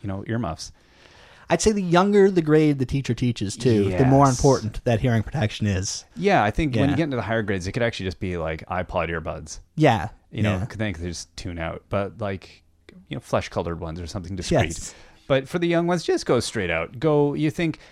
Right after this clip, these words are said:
Speaker 1: "What would you, I need to give somebody who runs a jackhammer
Speaker 2: Mm-hmm.
Speaker 1: a-, and a bulldozer at the same time?"
Speaker 2: Yes. And now what if there was twenty of them
Speaker 1: Yeah.
Speaker 2: in the room?
Speaker 1: Now what do you need?
Speaker 2: Yes.
Speaker 1: Other than a soundproof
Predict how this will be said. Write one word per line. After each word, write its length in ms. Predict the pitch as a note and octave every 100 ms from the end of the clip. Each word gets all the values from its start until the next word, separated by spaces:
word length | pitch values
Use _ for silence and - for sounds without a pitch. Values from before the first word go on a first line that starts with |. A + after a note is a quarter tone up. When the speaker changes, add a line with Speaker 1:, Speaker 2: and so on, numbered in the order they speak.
| - -
Speaker 1:
"What 300 | C#3+ G3 A3+
would 240 | A3 F3+
you, 180 | F3 -
I 100 | D3+
need 180 | E3 D#3+
to 40 | C#3+
give 160 | C3
somebody 240 | - B2 B2
who 140 | A#2+
runs 200 | A2+ G#2
a 40 |
jackhammer 680 | F#2+ G2 F#2+ - F2 E2 E2 -
Speaker 2:
Mm-hmm. 320 | C#3+ E3 C3 - _ -
Speaker 1:
a-, 140 | A2+ A#2+
and 360 | C3 B2 A#2+ A2+
a 220 | G#2+ A2+
bulldozer 500 | F#2 A2 G#2 F#2+ E2+
at 80 | D#2+
the 80 | F#2
same 240 | - F#2
time?" 320 | E2 F#2+ D#2 - -
Speaker 2:
Yes. 360 | C#3 G#2+ -
And 120 | - C3+
now 140 | C#3
what 160 | C#3 C#3+
if 80 |
there 120 | D3 B2+
was 100 | -
twenty 340 | - C3+ A#2
of 140 | G#2+
them 160 | G2+ F2+ - -
Speaker 1:
Yeah. 160 | C#3
Speaker 2:
in 80 | C3+
the 60 | B2+
room? 240 | A#2+ G#2 B2 C3+
Speaker 1:
Now 120 | C#3+ A#2+
what 120 | A#2
do 40 |
you 100 | G2+
need? 280 | F#2+ F2 - -
Speaker 2:
Yes. 380 | A2 F#2 - -
Speaker 1:
Other 220 | G#2 G#2
than 260 | G2 G2 F#2
a 80 | F2
soundproof 520 | - F2 F2+ E2